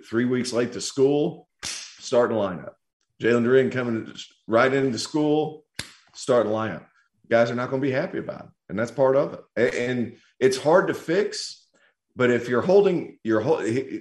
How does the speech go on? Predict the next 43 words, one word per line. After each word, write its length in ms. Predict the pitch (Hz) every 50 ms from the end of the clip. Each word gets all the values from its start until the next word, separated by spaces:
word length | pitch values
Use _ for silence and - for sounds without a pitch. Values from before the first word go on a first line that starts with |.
| - - -
accountability, 1000 | 117 - - 180 175 175 175 156 117 139 131 110 98 92 92 92 90 90 90 _ _ _ _ _ _ _ _ -
if 160 | 107 - 107
account-, 480 | 101 92 - - 135 123 120 - - 90
the 100 | 104 101
level 300 | 117 143 165 180 170 156
of 80 | 135
accountability 600 | 135 - 139 131 127 117 107 120 113 110 101 95
is 120 | 95 90 87
the 60 | -
same 220 | - 110 107 104
for 160 | - - - -
all 220 | 92 107 117 123
the 100 | 120 120
guys 260 | 110 120 120 117 110
on 80 | 110 104
the 80 | 98 -
team, 480 | - 110 98 87 78 78 78 - _ _ _ _ _ _ _ _ -
including 440 | 87 82 - - 101 107 120 139 151
Imani, 400 | 147 151 151 139 113 85 78 - - _ _ _
because 260 | - 90 78 80 76 -
he 120 | 87 90
was 120 | 90 85
one 180 | 87 98 110 110
for 120 | - 120
ten. 320 | 107 - - 90 71 - - -
I, 100 | 85 82 80 - - -
let's 200 | - 85 - -
not 220 | 95 95 104 - -
forget 360 | 120 113 110 120 95 - -
that. 160 | - - - - _ _ _ _ _ _ _ _ _ _ _ _ -
If 160 | 90 87 -
the 80 | 90 -
same 240 | - 127 127 135
level 240 | 143 147 139 139 131
of 60 | 120
accountability 500 | - 131 123 120 110 110 117 113 110 101
is 340 | 95 85 - - - - _ _
for 180 | _ - 92 90
him, 480 | 101 110 127 151 170 190 175 170 - _ _ _ _
it's 80 | -
for 120 | - 110 87
Lester 340 | 90 104 113 113 - 101 80
Quinones, 560 | - - 98 92 98 113 139 165 180 160